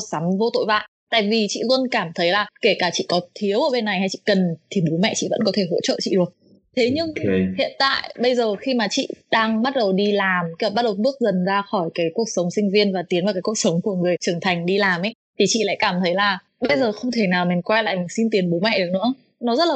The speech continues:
Speaker 1: buồn cười khi em mình cảm thấy mình là một người trưởng thành, là một người lớn, mà mình lại quay lại mình vẫn còn sống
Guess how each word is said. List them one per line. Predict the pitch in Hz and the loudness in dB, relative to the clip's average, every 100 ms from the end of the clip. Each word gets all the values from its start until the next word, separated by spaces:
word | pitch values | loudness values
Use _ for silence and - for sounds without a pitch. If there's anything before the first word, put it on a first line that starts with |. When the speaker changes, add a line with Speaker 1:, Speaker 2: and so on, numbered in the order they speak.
| 208 | 0
Speaker 1:
buồn | 196 185 | -2 0
cười | 202 | -2
khi | 190 233 | 0 -2
em | 226 | 0
mình | 220 196 | 0 0
cảm | 175 | 0
thấy | 175 | 0
mình | 214 | 2
là | 190 | 0
một | 175 | 0
người | 175 | -2
trưởng | 165 165 | -2 -4
thành, | - 170 170 | -2 -2 0
là | 170 | -2
một | 165 | -2
người | 165 | -2
lớn, | 165 170 190 302 | 0 0 0 -2
mà | 269 | -2
mình | 180 175 | 0 0
lại | - | 0
quay | 208 214 | 0 0
lại | 202 | 0
mình | 170 | -4
vẫn | - 277 | -4 -2
còn | 302 202 175 - | 0 0 0 -6
sống | - 170 180 240 | -2 2 2 0